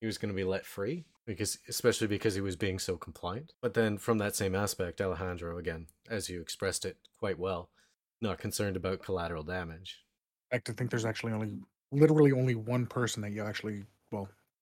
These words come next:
Speaker 2: two people, I guess, that you see let him, that he, quote unquote, lets free.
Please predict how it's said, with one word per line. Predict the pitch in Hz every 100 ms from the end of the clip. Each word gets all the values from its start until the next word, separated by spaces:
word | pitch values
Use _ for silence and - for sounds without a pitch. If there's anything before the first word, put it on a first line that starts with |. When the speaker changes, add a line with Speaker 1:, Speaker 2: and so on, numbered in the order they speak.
| _ _ _ _
Speaker 2:
two | - 117 104
people, | - 107 95
I | 92
guess, | 95 95
that | 90
you |
see | 95 104
let | 95 92
him, | 87 87 107 _ -
that | 104
he, | 110 110 - _
quote | - 110
unquote, | 104 101 - - -
lets | 107 90 -
free. | - 92 80